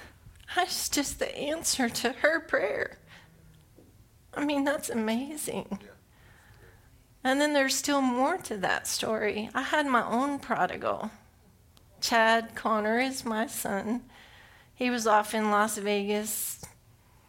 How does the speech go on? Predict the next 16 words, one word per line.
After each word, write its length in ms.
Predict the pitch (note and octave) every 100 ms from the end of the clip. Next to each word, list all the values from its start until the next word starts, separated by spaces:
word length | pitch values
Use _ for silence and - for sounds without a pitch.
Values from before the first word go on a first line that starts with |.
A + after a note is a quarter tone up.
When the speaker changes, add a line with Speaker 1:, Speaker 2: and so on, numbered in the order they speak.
| _ _ _ - _ A3
Speaker 1:
doing 240 | A3 G#3+
everything 680 | C#3 G#3 A#3 A#3+ A#3 A3 A3
he 160 | G#3
wasn't 420 | G3 G#3 G#3 A#3 -
supposed 480 | F#3 F#3+ - -
to 60 | -
be 160 | - F#3+
doing. 420 | - E3+ G#3 A#3+ - - - - - - _ _ -
And 160 | - G#3+
I 140 | G3+
was 160 | G3 -
praying 460 | - - A3+ G#3 G3+
so 280 | - A3
much 340 | A3 A#3 A3+ -
for 140 | A3
him. 380 | G#3 F#3 E3+